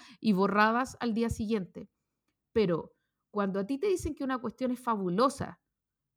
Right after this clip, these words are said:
pero que nunca más la vas a poder tocar, nunca más la vas a poder cambiar,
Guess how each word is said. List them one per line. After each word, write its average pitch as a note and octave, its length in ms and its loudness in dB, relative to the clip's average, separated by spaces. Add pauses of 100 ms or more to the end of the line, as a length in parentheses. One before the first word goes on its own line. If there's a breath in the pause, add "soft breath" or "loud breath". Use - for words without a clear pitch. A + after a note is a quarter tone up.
pero G#3+ 160 4
que A#3+ 100 2
nunca G#4 220 0
más A#4 140 4
la A4 100 4
vas G#4+ 160 6
a G4+ 40 0
poder F#4+ 200 -6
tocar, G4 420 -6 (300)
nunca G4 340 2
más G4+ 160 0
la F#4+ 100 4
vas F#4+ 160 4
a F#4 60 2
poder E4+ 160 -8
cambiar, D4 420 -4